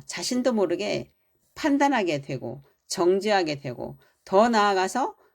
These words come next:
미움과 증오, 두려움, 염려 등을 심게 됩니다.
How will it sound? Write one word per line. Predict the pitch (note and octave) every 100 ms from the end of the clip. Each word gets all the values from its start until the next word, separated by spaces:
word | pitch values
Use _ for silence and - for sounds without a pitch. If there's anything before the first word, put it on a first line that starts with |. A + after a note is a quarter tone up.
| _ _ -
미움과 | D3 F#3+ G#3+ F#3+ C#3 B2 - - _
증오, | - G#3+ G#3 D#3+ C3 C#3+ _ _
두려움, | G#3+ G#3+ G3 C#3 B2 - D#3
염려 | D#3+ F3 F3+ E3+
등을 | C#3+ E3
심게 | - A3 A3+
됩니다. | G3 C3+ F2 B1+ -